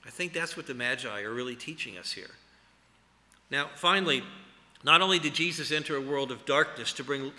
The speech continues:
uh, the light of his presence, and not only did he enter into a divided world to bring unity,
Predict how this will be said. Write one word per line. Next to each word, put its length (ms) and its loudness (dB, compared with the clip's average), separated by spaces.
uh, 240 -4
the 100 -6
light 300 6
of 80 -2
his 140 -4
presence, 520 -2
and 100 -2
not 200 6
only 140 4
did 180 2
he 120 6
enter 240 2
into 220 0
a 60 -2
divided 560 2
world 220 0
to 60 -6
bring 240 -2
unity, 520 0